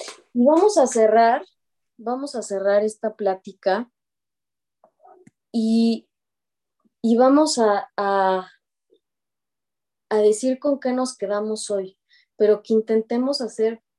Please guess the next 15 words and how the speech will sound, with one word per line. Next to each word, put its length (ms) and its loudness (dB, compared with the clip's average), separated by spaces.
una 280 -4
frase 400 -4
de 140 0
sanación, 720 -2
una 220 0
frase 580 0
que 120 -6
nos 280 -4
va 60 2
a 40 0
ayudar 460 0
a, 300 -6
a 220 -8
poder 300 0
sanar. 500 -2